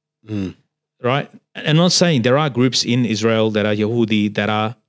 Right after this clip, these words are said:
Speaker 2: against that, but
Speaker 1: Yes.
Speaker 2: overall majority is complicit. They're part of the I D F. They are part of that structure. They
Speaker 1: I
Speaker 2: will not.
Speaker 1: Yeah.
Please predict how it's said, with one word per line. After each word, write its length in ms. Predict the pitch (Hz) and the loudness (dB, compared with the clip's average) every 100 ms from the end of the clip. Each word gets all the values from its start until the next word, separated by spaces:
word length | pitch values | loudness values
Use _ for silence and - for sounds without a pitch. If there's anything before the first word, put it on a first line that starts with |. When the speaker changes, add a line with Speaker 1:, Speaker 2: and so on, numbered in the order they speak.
| _ _ - | _ _ -10
Speaker 2:
against 360 | 101 110 95 101 | -6 -4 -4 -4
that, 140 | 87 - _ | -6 -10 _
but 240 | 104 110 - | -6 -6 -6
Speaker 1:
Yes. 300 | 107 - - | -12 -8 0
Speaker 2:
overall 720 | 151 185 147 143 127 131 110 | 4 4 4 2 4 2 2
majority 520 | 113 107 117 113 104 | -2 0 0 2 0
is 140 | 113 - | -2 -4
complicit. 600 | 110 101 135 127 135 113 | -6 -6 -4 -2 -2 0
They're 120 | 110 | -2
part 280 | - 120 120 | -2 -2 -2
of 60 | |
the 80 | 117 | -2
I 100 | 107 | -2
D 220 | 104 107 | -2 -2
F. 180 | 110 - - - - | -2 -4 -16 -20 -6
They 120 | 113 | -2
are 100 | 123 | -2
part 320 | 120 - 120 | -4 -4 -2
of 60 | 110 | -2
that 140 | 107 | -2
structure. 440 | - - 113 - 120 | -2 -4 -4 -2 -2
They 140 | 117 | 0
Speaker 1:
I 40 | 123 | 0
Speaker 2:
will 140 | 117 117 | 2 0
not. 120 | 107 104 | -2 -4
Speaker 1:
Yeah. 160 | 104 | -6